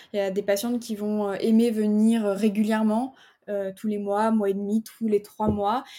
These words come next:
et d'autres patientes qui vont vraiment attendre, bah, comme je disais tout à l'heure, hein, qui vont vraiment attendre d'avoir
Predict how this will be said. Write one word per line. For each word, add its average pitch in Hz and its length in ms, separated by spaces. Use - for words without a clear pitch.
et 208 80
d'autres 214 180
patientes 220 360
qui 220 100
vont 208 140
vraiment 208 320
attendre, 220 520
bah, 196 120
comme 214 240
je 208 100
disais 196 240
tout - 200
à 196 60
l'heure, 226 220
hein, 214 180
qui 208 100
vont 202 100
vraiment 208 260
attendre 220 220
d'avoir 202 380